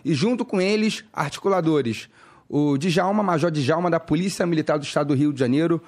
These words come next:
um dos oficiais mais detestáveis que eu tive o desprazer de conhecer, e o Tenente Brito, que vieram articular. Esse Djalma é uma pessoa tão boa, tão inocente,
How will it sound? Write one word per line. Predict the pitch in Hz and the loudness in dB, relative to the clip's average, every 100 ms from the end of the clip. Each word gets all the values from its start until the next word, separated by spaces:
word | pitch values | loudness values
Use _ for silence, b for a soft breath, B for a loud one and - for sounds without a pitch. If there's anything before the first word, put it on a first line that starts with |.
| B B B | B B B
um | - 180 | -2 -2
dos | 170 | 0
oficiais | 190 185 196 - 165 160 170 170 - - b b b | 0 0 -4 -2 0 2 0 -2 -6 -14 b b b
mais | 156 202 | -2 0
detestáveis | 170 208 196 190 - 196 214 175 165 | 0 0 0 -2 -2 0 2 0 -2
que | - | -2
eu | 165 | -2
tive | 196 165 | 0 0
o | |
desprazer | 151 208 - 202 156 180 | -2 -2 -2 0 2 0
de | 151 | -2
conhecer, | - 160 131 - 143 170 170 b b | -2 -2 -2 0 0 0 -4 b b
e | 143 | -4
o | |
Tenente | 151 185 175 202 185 | 0 0 2 0 0
Brito, | 165 185 185 - 92 - b b b | 0 0 0 -4 -14 -14 b b b
que | - 156 | -4 -2
vieram | 131 165 180 | 2 2 2
articular. | 180 131 - 180 196 143 | 0 -4 -8 -2 2 2
Esse | 147 | 0
Djalma | 170 196 160 208 226 220 214 B B | 0 0 2 0 0 0 -2 B B
é | - | -4
uma | 185 190 | -2 0
pessoa | 202 - 202 | -2 0 -2
tão | 202 262 | 0 -2
boa, | 220 165 208 208 208 | 0 0 2 2 0
tão | 208 240 247 | -2 -4 -2
inocente, | 240 208 - 196 208 185 - 175 | -4 -6 -6 -6 -4 -6 -4 -4